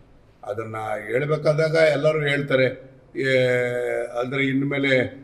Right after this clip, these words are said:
ಆ, ಏನೇ ಆದ್ರೂ ಕೂಡ ಪ-, ಪೊಲೀಸ್ ಕಂಪ್ಲೇಂಟ್ ಕೊಡೋದು, ಪೊಲೀಸ್ ಕಂಪ್ಲೇಂಟ್ ಕೊಟ್ಟ ಕ್ಷಣಕ್ಕೆ ನಿಮ್ಗೆ ತೊಂದರೆ ಆಗ್ತದೆ" ಅಂತಕ್ಕಂಥ ಫೀಲಿಂಗ್ ಬೇಡ. ಇನ್ನು ಆರ್ಡಿನೆನ್ಸ್ ಏನು ಬಂದಿಲ್ಲ, ಆರ್ಡಿನೆನ್ಸ್ ಇವತ್ತು ನಾಳೆ ಬರ್ಬೋದು. ಎಲ್ಲದಕ್ಕೂ ಕೂಡ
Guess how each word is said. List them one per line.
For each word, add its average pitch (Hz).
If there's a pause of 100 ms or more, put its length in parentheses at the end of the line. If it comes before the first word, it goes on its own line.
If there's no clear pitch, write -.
(280)
ಆ, 117
ಏನೇ 139
ಆದ್ರೂ 139
ಕೂಡ 139
ಪ-, 123
ಪೊಲೀಸ್ 131
ಕಂಪ್ಲೇಂಟ್ 123
ಕೊಡೋದು, 123 (160)
ಪೊಲೀಸ್ 135
ಕಂಪ್ಲೇಂಟ್ 135
ಕೊಟ್ಟ 131
ಕ್ಷಣಕ್ಕೆ 127
ನಿಮ್ಗೆ 123
ತೊಂದರೆ 120
ಆಗ್ತದೆ" 117 (240)
ಅಂತಕ್ಕಂಥ 131
ಫೀಲಿಂಗ್ 165
ಬೇಡ. 110 (680)
ಇನ್ನು 127
ಆರ್ಡಿನೆನ್ಸ್ 143
ಏನು 131
ಬಂದಿಲ್ಲ, 120 (540)
ಆರ್ಡಿನೆನ್ಸ್ 131
ಇವತ್ತು 127
ನಾಳೆ 120
ಬರ್ಬೋದು. 123 (380)
ಎಲ್ಲದಕ್ಕೂ 160
ಕೂಡ 143